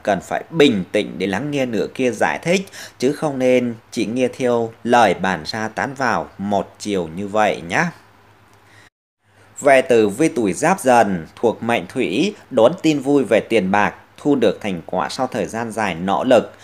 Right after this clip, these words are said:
Tử vi tuổi Bính Dần thuộc mệnh Hỏa, đối với những người làm nghề tự do, phát tài nhanh chóng. Tử vi tuổi Mậu Dần thuộc mệnh Thổ, thu được kết quả khả quan nhờ tính toán đúng đắn. Tử vi tuổi Canh Dần thuộc mệnh Mộc,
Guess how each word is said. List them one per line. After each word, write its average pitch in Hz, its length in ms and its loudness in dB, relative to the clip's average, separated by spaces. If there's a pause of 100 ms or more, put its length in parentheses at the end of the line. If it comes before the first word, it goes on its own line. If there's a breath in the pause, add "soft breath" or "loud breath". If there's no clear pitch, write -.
(240 loud breath)
Tử 123 160 6
vi 160 180 0
tuổi 117 220 0
Bính 104 260 -4
Dần 101 440 2 (120)
thuộc 104 300 -4
mệnh 95 160 -6
Hỏa, 104 500 -6 (280 loud breath)
đối 123 160 6
với 185 160 2
những 113 200 -2
người 120 180 2
làm 95 340 -2
nghề 90 160 -2
tự 90 220 -6
do, 117 400 2 (120)
phát - 300 -4
tài 101 200 -2
nhanh 107 260 -6
chóng. 110 420 -2 (260 loud breath)
Tử 117 180 6
vi 160 180 2
tuổi 113 220 -2
Mậu 110 280 -2
Dần 98 460 2 (120)
thuộc 110 280 -2
mệnh 98 200 -6 (120)
Thổ, 110 380 -2 (260 loud breath)
thu 147 200 2
được 117 260 2
kết 131 100 -8 (100)
quả 95 220 2
khả 104 240 -4
quan 120 480 -2 (160)
nhờ 123 160 2
tính 104 280 -6
toán 127 280 -4
đúng 127 220 2
đắn. 131 360 -2 (300 loud breath)
Tử 131 160 4
vi 165 200 0
tuổi 113 200 -2 (100)
Canh 143 200 -8
Dần 101 420 2 (180)
thuộc 101 240 -2
mệnh 98 240 -6
Mộc, 92 320 -4